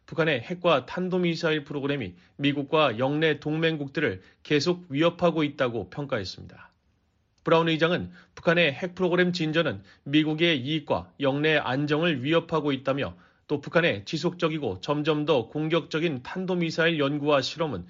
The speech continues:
우리 본토와 인도태평양 동맹국 및 파트너들에게 위협이 되고 있다고 말했습니다.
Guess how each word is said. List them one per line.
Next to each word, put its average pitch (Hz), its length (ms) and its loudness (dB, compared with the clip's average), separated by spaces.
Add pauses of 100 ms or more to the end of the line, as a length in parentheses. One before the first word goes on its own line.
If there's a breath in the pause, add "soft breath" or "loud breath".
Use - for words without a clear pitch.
(220 loud breath)
우리 143 220 2
본토와 147 480 -2 (240 soft breath)
인도태평양 156 880 -2
동맹국 156 480 -2
및 175 200 -2
파트너들에게 139 840 -2 (180 loud breath)
위협이 165 360 2
되고 151 200 0
있다고 131 320 -2
말했습니다. 107 680 -6